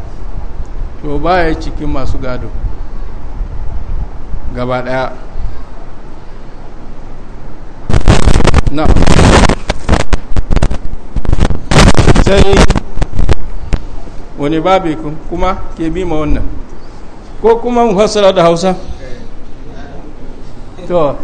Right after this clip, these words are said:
la'aza abin yana ta yi a haka ne. To, a yau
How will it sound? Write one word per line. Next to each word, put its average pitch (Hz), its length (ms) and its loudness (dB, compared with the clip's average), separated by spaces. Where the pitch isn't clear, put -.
la'aza 208 560 0
abin 196 300 -4
yana 180 280 -4
ta 170 120 -8
yi 180 100 -2
a 156 100 -2
haka 147 260 -4
ne. 120 120 -6
To, 170 380 2
a 180 120 2
yau 254 420 4